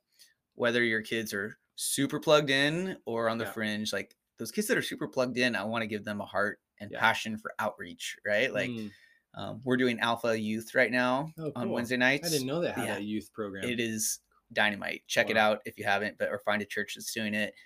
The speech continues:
Speaker 2: Cool.
Speaker 1: Um, so great, covers all these great topics, and it's all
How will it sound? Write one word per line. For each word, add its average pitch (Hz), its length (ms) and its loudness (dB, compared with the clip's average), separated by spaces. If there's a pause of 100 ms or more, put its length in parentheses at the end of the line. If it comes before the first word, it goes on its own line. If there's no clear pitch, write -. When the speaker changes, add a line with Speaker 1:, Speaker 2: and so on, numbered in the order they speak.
(200)
Speaker 2:
Cool. 135 220 -10
Speaker 1:
Um, 104 260 -2
so - 440 4
great, 120 340 4
covers 120 300 -2
all 120 120 0
these 113 140 -2
great 117 220 0
topics, 107 540 -2
and 110 100 -4
it's 107 120 -8
all 110 420 4